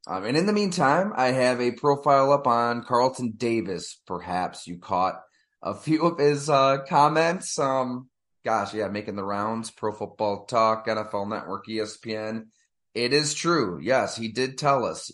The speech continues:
he intends to wreck shit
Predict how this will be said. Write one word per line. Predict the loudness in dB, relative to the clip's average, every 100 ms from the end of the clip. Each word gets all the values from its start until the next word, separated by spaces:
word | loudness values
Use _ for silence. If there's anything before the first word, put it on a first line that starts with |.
| -16
he | -10 -8
intends | -8 -8 -4 -2 -2 -4 -8 -10 -16 _ _ _ _ _
to | -8 -6
wreck | -2 -4 -4
shit | -8 -8 -10 _